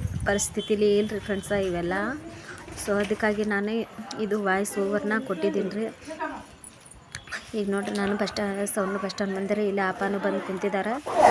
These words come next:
ಫ್ರೆಂಡ್ಸ್ ನೋಡ್ರಿ, ಈಗ ಸೌನೂರ್ ಬಸ್ ಸ್ಟ್ಯಾಂಡ್ ಬಂದಿದ್ವಿ ರೀ. ಈಗ ಬಸ್ ಬಂದೈತಿ. ನಾನು ಆ ಬಸ್ ಹತ್ತೀರಿ, ಅಪ್ಪನೂ ಮಕ್ಕಳೆಲ್ಲ ನೋಡ್ರಿ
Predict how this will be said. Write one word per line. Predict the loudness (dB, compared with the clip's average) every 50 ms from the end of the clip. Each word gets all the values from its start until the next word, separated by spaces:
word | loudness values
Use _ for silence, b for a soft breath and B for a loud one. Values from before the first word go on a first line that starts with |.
| 8 6 6
ಫ್ರೆಂಡ್ಸ್ | 8 10 10 10 10 10 8 8 8
ನೋಡ್ರಿ, | 8 8 10 10 12 12 12 12
ಈಗ | 12 12 12 12 12 12 12 12 12 12 10 8 6 10 12 12 12 12 12 12 12 12
ಸೌನೂರ್ | 12 12 12 12 12 10 10 10
ಬಸ್ | 10 10
ಸ್ಟ್ಯಾಂಡ್ | 10 10 12 12 12 12 12 12 12 10 12 12 12 12 12 12 12 12 10 10 12 12 12 12 12
ಬಂದಿದ್ವಿ | 12 12 12 10 6 8 8 8 8
ರೀ. | 8 8 6
ಈಗ | 6 8 10 12
ಬಸ್ | 12 12 12 12 10 10
ಬಂದೈತಿ. | 10 12 12 12 12 12 12 12 8 8 8 10 12 12 12 12 12 12 12 12 12 12 12 12 12 10 8
ನಾನು | 8 8 8 6 6 6 8 10
ಆ | 12 12
ಬಸ್ | 12 12 12 12 12
ಹತ್ತೀರಿ, | 12 12 10 8 8 8 8
ಅಪ್ಪನೂ | 8 10 10 10 10 12 12 12 12 12 12 10 12 12 12 12 12 10 8 6 6 6 6 6 8 12 12 12 12 12 12 12 10 8 6 8 8 8 8 10
ಮಕ್ಕಳೆಲ್ಲ | 10 10 10 10 10 10 10 10 10 10
ನೋಡ್ರಿ | 8 6 6 4 6 8 10